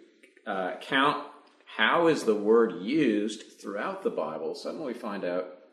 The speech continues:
yes, justified can be used in a wider way than what we just think of as justification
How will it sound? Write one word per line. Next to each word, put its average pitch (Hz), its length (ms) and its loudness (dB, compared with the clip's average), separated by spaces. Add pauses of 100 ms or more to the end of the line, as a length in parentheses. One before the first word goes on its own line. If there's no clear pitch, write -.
(100)
yes, - 600 -8 (720)
justified 87 880 -2
can 92 120 -14
be 85 100 -10
used 87 440 -6
in 85 80 -12
a 78 40 -8
wider 90 460 -4
way 85 580 -6
than 80 140 -14
what 82 160 -10
we 85 60 -12
just 80 220 -16
think 82 220 -14
of - 120 -14
as 80 220 -16
justification 90 1200 -12